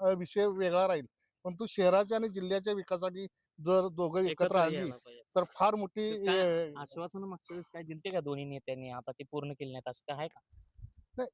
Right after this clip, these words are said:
Speaker 1: श-, आजपर्यंत आश्वासन दिलेलं ती पूर्ण झालेलीच नाहीत ना. मुलं,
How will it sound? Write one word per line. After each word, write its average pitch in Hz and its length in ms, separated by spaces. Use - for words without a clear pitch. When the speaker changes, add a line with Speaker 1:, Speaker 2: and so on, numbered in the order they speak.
Speaker 1:
श-, - 160
आजपर्यंत 202 880
आश्वासन 196 560
दिलेलं 214 300
ती 196 40
पूर्ण 226 180
झालेलीच 214 420
नाहीत 156 180
ना. 170 80
मुलं, 185 320